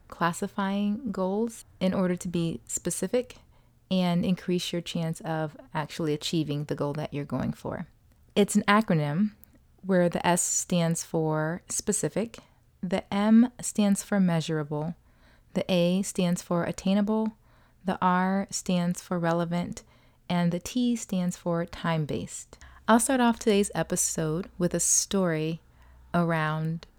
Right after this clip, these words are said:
performance review time and smart goals. About a year ago, I set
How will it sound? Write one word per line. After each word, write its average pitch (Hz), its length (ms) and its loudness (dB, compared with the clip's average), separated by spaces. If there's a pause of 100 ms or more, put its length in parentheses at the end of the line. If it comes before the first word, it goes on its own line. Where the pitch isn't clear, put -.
(140)
performance 208 640 2
review 208 220 2
time 190 380 2
and 185 160 2
smart 156 360 0
goals. - 420 -8 (320)
About 247 300 8
a - 20 4
year 214 320 6
ago, 147 400 0 (720)
I 185 140 4
set 220 420 2